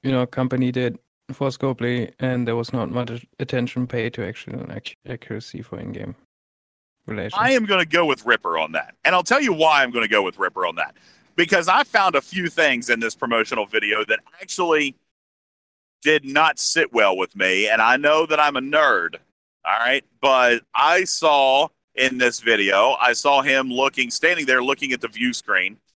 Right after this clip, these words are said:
Speaker 2: But I also saw console touchpads on the floor under the view screen. Well, that doesn't exist.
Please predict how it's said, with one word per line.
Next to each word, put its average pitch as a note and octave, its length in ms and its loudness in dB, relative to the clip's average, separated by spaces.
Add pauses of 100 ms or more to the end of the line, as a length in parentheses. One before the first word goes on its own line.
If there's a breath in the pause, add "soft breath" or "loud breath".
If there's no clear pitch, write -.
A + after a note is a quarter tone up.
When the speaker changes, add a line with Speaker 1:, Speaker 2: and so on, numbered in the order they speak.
(220)
Speaker 2:
But D3+ 120 2
I E3+ 140 4
also A3 420 2
saw C#3 540 2 (720)
console F3 760 2
touchpads - 1000 -2 (100)
on F3+ 180 2
the D3+ 60 -2
floor B2 560 -2 (760)
under F3+ 400 2
the C#3 120 -2
view B2 240 -4
screen. F2 360 -4
Well, D3 140 2
that F3 180 2
doesn't F3 280 -2
exist. - 540 -8